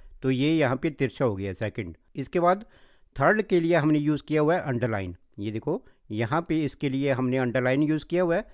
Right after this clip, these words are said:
तो ये जो थर्ड टेक्स्ट है, यहाँ पे अंडरलाइन हो गया है। तो इस तरह से यहाँ पे हम टेक्स्ट को बोल्ड कर सकते हैं, इटैलिक कर सकते हैं और अंडरलाइन कर सकते हैं। तो इस वीडियो में हमने ये जाना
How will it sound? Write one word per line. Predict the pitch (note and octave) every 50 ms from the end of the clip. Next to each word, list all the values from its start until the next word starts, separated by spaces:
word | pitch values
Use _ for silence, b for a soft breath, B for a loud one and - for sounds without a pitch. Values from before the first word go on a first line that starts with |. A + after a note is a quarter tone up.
| b
तो | - C3
ये | B2 A#2+ C3+ D3
जो | D3 E3 D#3+
थर्ड | C3+ - C#3 C#3+ F3 F#3 F3+ D3
टेक्स्ट | E3 D3+ D3 - - -
है, | C3+ B2 C3+ F3+ G#3+
यहाँ | F#3+ C3+ B2 A#2+ D3 D3+
पे | - - D3 E3+ F#3
अंडरलाइन | - D3+ C#3 B2 B2 C3+ B2 B2 B2 A#2+
हो | B2 A2+ F#2+
गया | F2 F#2 F#2
है। | F2 E2+ - _ _ -
तो | E3 F#3+ -
इस | - G3 A#3 - -
तरह | - D#3+ C#3 C#3
से | C3 - D3+ D3
यहाँ | E3 G3+ E3+ C#3 A#2+ D3 D3+
पे | - D#3+
हम | C#3 C#3 C#3 B2+ D#3 B3 - - _ _
टेक्स्ट | - C3+ C#3+ - -
को | - - D#3+ C#3+
बोल्ड | A#2+ B2 B2 C3+ C3+ C3+
कर | - D3+ C#3
सकते | - - C#3+ C3+ - F3 E3+
हैं, | E3 D#3+ F3 F#3 F3 - -
इटैलिक | A2+ - - B2 C3 C3+ C#3+ -
कर | D#3+ C#3
सकते | - D#3+ C3+ - - E3+ E3+
हैं | F3+ G#3 G#3+ A3+ - -
और | C3+ C3+ C3+ C3+
अंडरलाइन | B2+ A#2+ A#2 B2 A#2 A#2 A#2 A#2
कर | - - A2+
सकते | G2 - A#2 - - - A#2
हैं। | G2 F2+ E2+ - _
तो | - D3 E3
इस | - F3 F#3 -
वीडियो | D#3 D#3 D3+ D3+ D#3+
में | D3+ D3+
हमने | D3 C3+ C3+ C3 C3+ C3+
ये | C3 B2 C3+ D3
जाना | B2+ B2+ A#2+ A#2+ A2+ C3+ G3